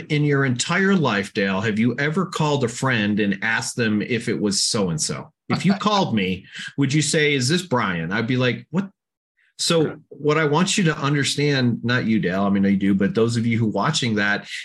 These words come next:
Speaker 1: is that is a trigger
Speaker 2: Yeah.
Speaker 1: which causes people to become immediately defensive.
Speaker 2: Yeah.
Speaker 1: And I'm not talking about like, "Oh, this must be a salesperson." I'm talking about they have a trigger that's happening on a subconscious level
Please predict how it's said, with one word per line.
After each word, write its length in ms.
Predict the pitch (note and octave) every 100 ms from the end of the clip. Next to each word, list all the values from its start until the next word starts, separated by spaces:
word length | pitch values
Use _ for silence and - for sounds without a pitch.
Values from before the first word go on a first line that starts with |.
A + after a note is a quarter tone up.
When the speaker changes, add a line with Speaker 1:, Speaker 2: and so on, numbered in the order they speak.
| -
Speaker 1:
is 160 | B2+ C#3
that 120 | F#3+
is 120 | F#3
a 120 | D#3+
trigger 720 | - - - G#3 C#3+ F#2+ C#3+ - _ _ _ _ _
Speaker 2:
Yeah. 160 | - - _ _
Speaker 1:
which 300 | - C3 -
causes 420 | - D3+ D#3 D3 C#3
people 320 | - D#3 D3
to 80 | C3
become 380 | A#2+ A2+ C#3 B2
immediately 680 | G2+ G#2+ B2+ C3 B2 A#2+ G#2
defensive. 580 | G2 F#2+ D#2+ - A#1+ - _ _ _ _ _ -
Speaker 2:
Yeah. 180 | G2+ - _ _ _ _ _ _ _ _ _ _ -
Speaker 1:
And 100 | C3+
I'm 60 |
not 160 | F#3+ G3
talking 320 | D#3 D3 D3+ C3
about 320 | A#2+ A#2 G2+
like, 340 | A2+ A2 G2 - -
"Oh, 340 | D3+ D#3+ A#2+ G2
this 240 | C3 C#3
must 200 | C3 A#2
be 120 | A#2+ B2
a 40 |
salesperson." 880 | C#3 D#3+ D#3 - _ _ - A#2 -
I'm 180 | A#2+ E3+
talking 340 | - E3+ - C3+
about 260 | A#2 A#2
they 100 | A#2
have 160 | A2+ G#2
a 80 | E2+
trigger 360 | - - D#3+ E3+
that's 220 | - -
happening 400 | B2 B2+ C#3+ A#2+
on 80 | G#2
a 40 |
subconscious 760 | F#2 D#3 D#3+ - C#3 C#3 C#3 A#2+
level 360 | A2+ A2 G2+